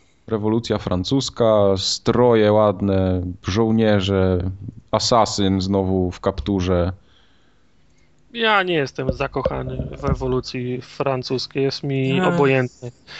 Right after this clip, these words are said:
Speaker 2: Karaiby były, mm, świeższe, mówiąc tak, y, kolokwialnie.
Speaker 1: Czy mi się wydaje, że
Speaker 2: Settingi.
Speaker 1: ta rewolucja francuska ogólnie jest bardzo fajnym takim, y,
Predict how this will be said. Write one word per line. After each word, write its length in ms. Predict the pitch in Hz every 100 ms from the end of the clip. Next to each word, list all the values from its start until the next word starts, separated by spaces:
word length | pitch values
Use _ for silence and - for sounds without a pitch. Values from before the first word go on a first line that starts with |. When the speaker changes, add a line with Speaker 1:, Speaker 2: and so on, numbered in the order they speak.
| - -
Speaker 2:
Karaiby 480 | - 175 180 202 180
były, 280 | 170 165 160 156 151 151 143 -
mm, 280 | 139 143 143 147
świeższe, 1120 | - - - - - - - 165 - - 131
mówiąc 600 | 117 113 113 113 - -
tak, 100 | - 135 _ _ - 127
y, 280 | 131 127 -
kolokwialnie. 680 | 127 123 - 135 131 131 131 -
Speaker 1:
Czy 160 | -
mi 120 | 139 147
się 140 | 156
wydaje, 400 | 139 131 127 127 117
że 60 |
Speaker 2:
Settingi. 220 | 123 127
Speaker 1:
ta 340 | 120 120 117 110
rewolucja 540 | 107 113 113 131 131 131
francuska 520 | 127 117 120 123 117
ogólnie 440 | 110 120 143 113 95
jest 240 | 92 -
bardzo 320 | 98 98 92
fajnym 500 | 92 98 98 98 92
takim, 720 | 90 92 - 95 95 92 92 - _ _ -
y, 440 | 90 92 92 90